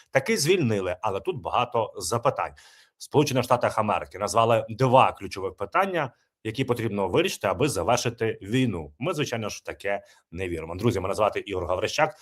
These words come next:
Сьоме грудня, неділя на календарі. Давайте разом з вами оглянемо найважливіші новини з цього божевільного світу простою, доступною мовою. Перед тим, як розпочати, попрошу вас традиційно: підпишіться, поставте лайк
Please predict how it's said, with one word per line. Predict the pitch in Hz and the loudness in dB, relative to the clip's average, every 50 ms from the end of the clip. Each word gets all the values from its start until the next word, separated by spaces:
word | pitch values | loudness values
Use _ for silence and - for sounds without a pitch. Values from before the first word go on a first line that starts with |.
| - _ - | -20 _ -10
Сьоме | - - - - 147 143 127 110 104 95 82 | -8 -4 4 8 10 10 10 10 6 2 2
грудня, | 85 104 110 98 78 87 92 | 0 0 -2 -2 -2 -4 -2
неділя | 113 143 127 110 90 82 82 | -2 0 0 0 0 -2 -2
на | 92 110 107 | -2 -2 -2
календарі. | - 104 107 120 123 156 196 190 | -2 -4 -4 -4 -2 -2 -4 -2
Давайте | 104 101 110 - - 107 | 2 2 2 2 2 0
разом | 101 95 123 120 | 2 2 2 2
з | - 87 | 2 0
вами | 104 117 135 151 147 | 0 0 0 2 2
оглянемо | 117 113 120 110 107 104 101 92 | 2 2 2 2 0 -2 -4 -4
найважливіші | 95 95 101 104 117 139 143 156 143 180 | -4 -2 -2 -2 -2 -2 -2 -2 -4 -2
новини | 190 185 185 175 160 | -2 0 0 0 -2
з | - | -2
цього | - 127 113 98 | -2 -2 -2 -2
божевільного | 82 85 82 90 90 92 87 80 85 | -2 -4 -6 -4 -6 -6 -6 -8 -10
світу | - - - 143 139 151 - - _ _ _ _ _ - | -10 -10 -10 -8 -6 -8 -8 -8 _ _ _ _ _ -6
простою, | - 196 196 - - 82 85 110 147 - _ _ _ - | -4 -4 -4 -4 -6 -6 -4 -6 -6 -10 _ _ _ -16
доступною | 85 76 78 73 - 107 - 98 98 95 92 | -12 -12 -10 -6 -6 -8 -4 -4 -4 -4 -4
мовою. | 92 85 71 73 73 73 - - - _ - | -4 -4 -4 -6 -8 -10 -12 -20 -18 _ 4
Перед | - 127 131 127 | 6 6 6 6
тим, | 139 120 | 6 4
як | 113 110 | 4 2
розпочати, | 110 110 - - 120 175 170 165 - 127 | 0 2 2 4 6 6 4 6 6 2
попрошу | 123 - 156 165 143 - 151 104 - - - 98 | 4 6 6 6 8 8 8 8 6 4 0 2
вас | 120 143 139 - - - _ _ _ | 2 4 2 2 -2 -8 _ _ _
традиційно: | - 117 127 120 131 127 - 117 90 80 73 - _ _ _ _ _ | 2 2 4 4 2 0 0 -2 -4 -4 -6 -8 _ _ _ _ _
підпишіться, | - 107 135 135 - 107 - - 95 95 98 - - 139 139 - _ _ _ _ | -2 -2 -2 0 0 0 0 -2 -6 -8 -6 -2 -2 -2 -4 -4 _ _ _ _
поставте | - 123 - - 120 104 - - 98 | 2 4 4 6 4 4 4 4 2
лайк | 107 120 143 143 | 2 2 2 0